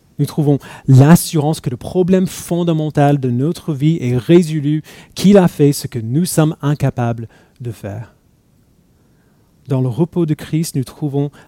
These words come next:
la persévérance pour obéir à Dieu. Nous trouvons la liberté et le maître qu'il nous faut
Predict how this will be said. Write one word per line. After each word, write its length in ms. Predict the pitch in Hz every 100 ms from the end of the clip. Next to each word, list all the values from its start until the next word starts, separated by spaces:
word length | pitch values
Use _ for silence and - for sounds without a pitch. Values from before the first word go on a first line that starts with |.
| -
la 100 | 117
persévérance 920 | - - - 151 - 131 123 120 127
pour 180 | - 123 -
obéir 600 | 135 127 135 123 120 117 120 - - _ _ _
à 120 | 120
Dieu. 360 | 110 117 107 135 - _ _ _ _ _ _ -
Nous 80 |
trouvons 320 | 143 - 170 170 - -
la 220 | 147 147
liberté 760 | 147 185 190 185 - 180 180 156
et 40 |
le 100 | 147
maître 540 | 135 139 175 214 - 196
qu'il 260 | - 180
nous 120 | 165
faut 420 | 160 - 143 113